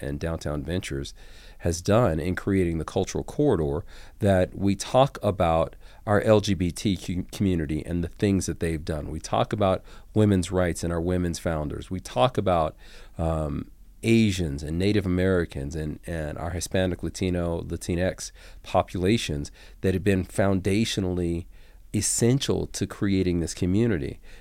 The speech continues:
And we want to champion those leaders that are in those spaces. So when the opportunity came to name a street after my father, we want to back up to, to nineteen eighty-two. My father tried to get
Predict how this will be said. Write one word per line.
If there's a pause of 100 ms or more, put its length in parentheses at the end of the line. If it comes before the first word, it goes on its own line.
(100)
And
we
want
to
champion
those
leaders
that
are
in
those
spaces. (380)
So (400)
when
the
opportunity
came
to (1040)
name
a
street
after
my
father, (320)
we
want
to
back
up
to,
to (760)
nineteen
eighty-two. (420)
My
father
tried
to
get